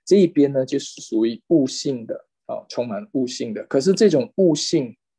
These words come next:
不生不灭、不长不断、不依不依、不来不去，这些悟性呢，你要透过福报跟智慧去累积的啊，透过福报跟智慧去累积。然后呢，要，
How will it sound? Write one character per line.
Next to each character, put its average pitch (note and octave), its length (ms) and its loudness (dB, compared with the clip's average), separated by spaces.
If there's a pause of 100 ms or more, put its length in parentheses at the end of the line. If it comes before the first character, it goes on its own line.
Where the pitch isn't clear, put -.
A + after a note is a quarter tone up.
(160)
不 C#3+ 80 -2
生 C3 240 0
不 B2 120 0
灭、 C3 200 0
不 C3 140 -2
长 A#2+ 200 -6
不 B2 100 -4
断、 B2 240 0
不 C3+ 120 -2
依 B2+ 180 -4
不 B2+ 160 -6
依、 B2 140 -2
不 B2 160 -6
来 A#2+ 120 -4
不 B2 140 -8
去， C#3 240 -8
这 C#3+ 100 -6
些 - 280 -2
悟 E3 140 4
性 D#3 280 -4
呢， C3+ 180 0 (500)
你 A2 160 -4
要 D3+ 320 -2
透 B2+ 200 0
过 B2 240 -2
福 A2+ 200 -8
报 B2+ 200 -4
跟 A#2+ 200 -14
智 B2+ 180 -6
慧 B2 200 -4
去 A#2+ 220 -8
累 G#2+ 180 -6
积 G#2 260 -10
的 A#2+ 220 -4 (280)
啊， A2+ 200 -6
透 A#2+ 160 -4
过 A2+ 100 -4
福 A#2+ 140 -6
报 A#2+ 160 0
跟 A#2 140 -8
智 B2 140 -4
慧 A#2+ 120 -4
去 - 140 -6
累 G#2+ 120 -4
积。 A#2+ 360 0 (420)
然 A2+ 160 0
后 B2+ 140 2
呢， B2+ 220 2
要， C#3+ 440 -2